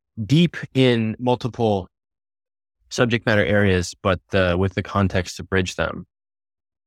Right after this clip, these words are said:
And we've been pretty successful in, in doing that. Now, the, I think the functional area matters a lot here, right? And, you know, we have folks on the team from,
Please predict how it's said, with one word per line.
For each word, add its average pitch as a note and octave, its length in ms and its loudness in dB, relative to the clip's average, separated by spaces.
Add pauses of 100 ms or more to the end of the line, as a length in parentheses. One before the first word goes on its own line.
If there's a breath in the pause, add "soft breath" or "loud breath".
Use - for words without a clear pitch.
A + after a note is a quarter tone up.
(160)
And B2 120 4
we've C3+ 160 4
been F#3+ 200 4
pretty - 260 -2
successful C#3 600 -2
in, A2 320 -4
in A2 140 2
doing A#2 280 4
that. D#2 240 -6
Now, A2+ 280 2 (840)
the, A#2 380 4 (460)
I A2+ 60 2
think - 180 2
the G#2+ 160 -2
functional D3 400 2
area G#2+ 260 -2
matters F#2 380 -2
a E2 40 -4
lot E2+ 200 -2
here, - 340 -10 (140)
right? G1+ 320 -10
And, F#2+ 500 -2 (460)
you G2 80 -4
know, - 20 -2
we G#2 80 2
have G2+ 160 2
folks - 300 -2
on G2 80 4
the F#2+ 40 2
team F#2 420 -2
from, E2 520 -4